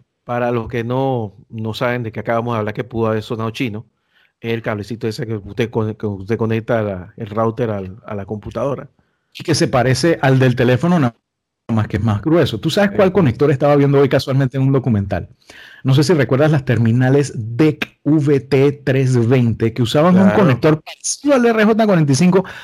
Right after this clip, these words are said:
Speaker 2: pero que tenía la pestaña corrida pa' un lado. Y era lo que usabas
Speaker 1: Claro.
Speaker 2: para pegarte estos sistemas I B M o vax o lo que fuera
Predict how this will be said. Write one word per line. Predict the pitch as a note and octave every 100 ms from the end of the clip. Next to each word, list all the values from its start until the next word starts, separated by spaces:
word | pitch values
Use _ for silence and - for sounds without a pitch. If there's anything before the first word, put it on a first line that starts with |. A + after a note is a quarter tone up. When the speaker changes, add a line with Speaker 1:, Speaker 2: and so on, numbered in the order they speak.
| -
Speaker 2:
pero | - D3+
que | C#3
tenía | C3 C3+ D#3
la | F3+ -
pestaña | A2+ A#2 D3 F3
corrida | C#3+ A#2+ D3 D#3
pa' | B2
un | B2+ D3
lado. | G#2+ - - _ _ _ _ -
Y |
era | B2
lo | D3 C#3
que | B2
usabas | C3 C#3
Speaker 1:
Claro. | C3+
Speaker 2:
para | B2 A#2
pegarte | - A2 A2+ B2
estos | C3 C#3 B2
sistemas | - A#2 A2+
I | A2+
B | G2 G2+ D3+
M | D3+ C3+ B2+ A#2+
o | F#2
vax | F#2+ B2 D3 C3+ C3 - C#3
o | G#2+ G#2
lo | A2+ G#2
que | G#2
fuera | - C#3 C3 B2+